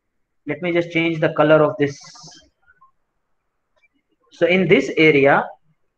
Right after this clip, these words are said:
somewhere around thirteen plus thirteen plus thirty-four plus thirty-four. So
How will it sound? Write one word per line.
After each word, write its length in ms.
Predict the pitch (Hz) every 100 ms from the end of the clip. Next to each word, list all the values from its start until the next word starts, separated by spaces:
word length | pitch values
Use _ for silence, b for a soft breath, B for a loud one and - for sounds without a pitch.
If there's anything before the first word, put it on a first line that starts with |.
| _ _ _ _ _ _ _ _ _ _ _ _ _ _ _ _ _ _ _ _ _ _ 1047 1047 807 _ _ _ _ _ _ _ _ _ _
somewhere 440 | - 165 185 214 214
around 200 | 226 202
thirteen 400 | 185 185 220 214
plus 200 | 226 220
thirteen 360 | 214 208 240 214
plus 200 | 202 196
thirty-four 460 | 196 185 202 190 180
plus 200 | 175 165
thirty-four. 540 | 156 151 139 117 113 -
So 200 | 170 170